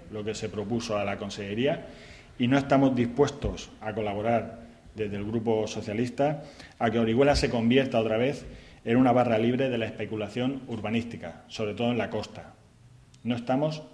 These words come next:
dispuestos. Por tanto, como conocemos exactamente los términos en los cuales se llevó esa versión preliminar a la Consellería, le solicitamos que la mantenga, que mantenga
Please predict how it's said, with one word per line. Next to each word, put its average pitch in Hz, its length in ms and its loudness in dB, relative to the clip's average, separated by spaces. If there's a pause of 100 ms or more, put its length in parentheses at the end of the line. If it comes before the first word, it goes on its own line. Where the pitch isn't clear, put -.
dispuestos. 101 640 -6 (400)
Por 113 140 -2
tanto, 131 360 4
como 120 240 2
conocemos 120 680 0 (1040)
exactamente 117 720 -2
los 110 160 -6
términos 117 380 -2
en 104 100 -4
los 101 120 -6
cuales 117 260 2
se 110 120 0
llevó 110 400 2 (560)
esa 113 220 2
versión 117 300 2
preliminar 110 380 0
a 101 40 2
la 98 100 -2
Consellería, 117 760 -4 (340)
le 110 100 -2
solicitamos 110 840 -2 (320)
que 113 120 2
la 101 120 2
mantenga, 139 760 2
que 98 100 -10
mantenga 95 600 -6